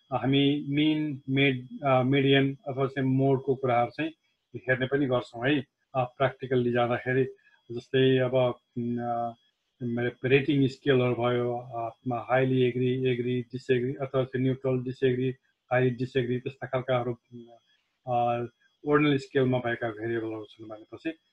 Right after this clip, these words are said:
हामी, अ, मिनहरू पनि हेर्ने चलन छ है भन्ने किसिमको कुराहरू पनि मैले अलिकति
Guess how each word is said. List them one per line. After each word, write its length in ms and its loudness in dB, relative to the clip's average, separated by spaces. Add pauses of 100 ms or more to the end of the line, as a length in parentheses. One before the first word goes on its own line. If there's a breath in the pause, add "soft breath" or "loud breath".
(240)
हामी, 340 -2 (440)
अ, 80 -2
मिनहरू 400 2
पनि 200 -2
हेर्ने 220 -10
चलन 340 -6
छ 40 -20 (120)
है 160 0
भन्ने 260 -12
किसिमको 400 -18
कुराहरू 360 -8
पनि 140 -2
मैले 220 -2
अलिकति 580 -4